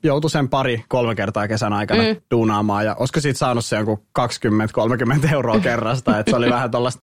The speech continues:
Speaker 1: En, en niitä rahoja saanut mihinkään niinku isoon säästöpossuun laitettua, että kyllä ne taisi mennä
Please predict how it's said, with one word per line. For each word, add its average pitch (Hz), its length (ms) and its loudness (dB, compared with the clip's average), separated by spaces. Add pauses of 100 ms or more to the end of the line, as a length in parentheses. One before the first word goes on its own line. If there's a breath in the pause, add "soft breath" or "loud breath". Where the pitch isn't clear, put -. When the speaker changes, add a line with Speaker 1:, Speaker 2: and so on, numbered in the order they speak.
(140)
Speaker 1:
En, 151 220 0
en 165 160 2
niitä 156 220 0
rahoja 139 300 0
saanut 123 300 0
mihinkään 117 440 -2
niinku 113 240 -2 (160)
isoon 127 260 2
säästöpossuun 117 760 0
laitettua, 107 460 0
että - 160 -6
kyllä 117 120 0
ne 113 80 2
taisi 113 160 0
mennä 117 140 2